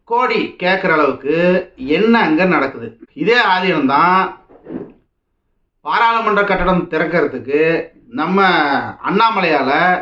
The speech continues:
கூட்டிட்டு போய் ஒரு ஃபைவ் ஸ்டார் ஹோட்டல்ல தங்க வச்சு, அவர் வந்து அவருக்கு சகலத்தையும் செஞ்சு கொடுத்தாரு அண்ணாமலை. இந்த அண்ணாமலை தான் ஆதீனத்தோட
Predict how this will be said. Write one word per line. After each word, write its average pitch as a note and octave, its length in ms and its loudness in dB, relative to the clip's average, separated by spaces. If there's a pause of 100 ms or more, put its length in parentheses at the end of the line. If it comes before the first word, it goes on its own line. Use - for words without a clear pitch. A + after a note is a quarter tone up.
(1300)
கூட்டிட்டு F3+ 300 -4
போய் D3 240 4
ஒரு E3+ 160 2
ஃபைவ் G#3 220 0
ஸ்டார் A3+ 260 0
ஹோட்டல்ல E3+ 300 -2
தங்க D3+ 220 0
வச்சு, B2+ 340 -2 (800)
அவர் F#3+ 280 0
வந்து F3 280 2
அவருக்கு F3+ 340 2
சகலத்தையும் G#3 580 0
செஞ்சு F3 220 0
கொடுத்தாரு D3+ 460 0
அண்ணாமலை. C#3 460 2 (1200)
இந்த F#3+ 200 -2
அண்ணாமலை A3 640 2 (500)
தான் B3+ 260 4 (340)
ஆதீனத்தோட G#3 760 0